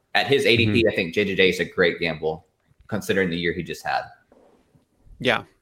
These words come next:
Speaker 3: Um, J J J, I'm, I'm a little, obviously, e-, everyone's probably more
Speaker 1: Mm-hmm.
Speaker 3: down on him than Jonas is, to be honest. But,
Speaker 1: Yeah.
Speaker 3: uh, <laughs> you know, I, I get it. I mean, the upside is, is glaring. And
Speaker 1: Mm-hmm.
Speaker 3: I'm in a league with, uh,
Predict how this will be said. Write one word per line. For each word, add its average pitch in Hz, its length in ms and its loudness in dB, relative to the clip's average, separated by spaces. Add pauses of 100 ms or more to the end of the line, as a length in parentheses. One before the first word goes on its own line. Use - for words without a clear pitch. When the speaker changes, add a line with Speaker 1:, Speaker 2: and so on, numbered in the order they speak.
Speaker 3:
Um, 135 480 4 (240)
J 170 180 2
J 202 140 2
J, 170 220 6
I'm, 151 340 2
I'm 139 200 2
a 135 60 2
little, 127 400 -2
obviously, 123 520 0
e-, - 280 -2 (120)
everyone's 107 600 0 (680)
probably 123 420 2
more 117 220 2
Speaker 1:
Mm-hmm. 113 60 -2
Speaker 3:
down 113 280 4
on 107 120 0
him 117 220 -4
than 107 160 -4
Jonas 110 420 -2
is, 107 180 -4
to - 100 -12
be 120 80 -2
honest. 110 320 -4
But, 120 220 0
Speaker 1:
Yeah. - 60 -10 (800)
Speaker 3:
uh, 156 80 4 (260)
<laughs> - 280 -16
you 208 120 4
know, 139 240 6
I, 160 160 2 (220)
I 175 100 4
get 160 260 4
it. 143 80 6
I 131 40 4
mean, 147 100 6
the 139 120 6
upside 139 380 4
is, 117 280 -2
is 120 160 -4
glaring. 127 540 0
And 123 340 2
Speaker 1:
Mm-hmm. 92 140 -10 (180)
Speaker 3:
I'm 139 160 4
in 143 40 4
a 135 60 6
league 131 540 4
with, 120 420 0
uh, 107 300 -2